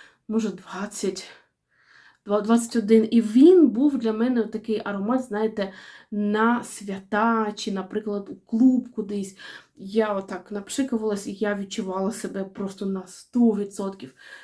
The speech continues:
Супер-супер класний, класний аромат. Тут у нас манго, тут у нас є фрезія.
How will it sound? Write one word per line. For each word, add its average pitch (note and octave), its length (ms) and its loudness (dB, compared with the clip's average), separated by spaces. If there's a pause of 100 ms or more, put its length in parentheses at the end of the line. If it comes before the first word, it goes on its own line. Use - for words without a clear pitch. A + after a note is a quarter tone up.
(220)
Супер-супер A3 540 -4
класний, G3+ 440 -6
класний G#3 520 -4
аромат. G3+ 460 -2 (520)
Тут B3 120 0
у A#3 80 4
нас G3 300 -2
манго, C4+ 720 4 (200)
тут B3 160 -10
у A#3+ 40 0
нас G#3+ 280 -4
є G3+ 120 -6
фрезія. A#3+ 840 2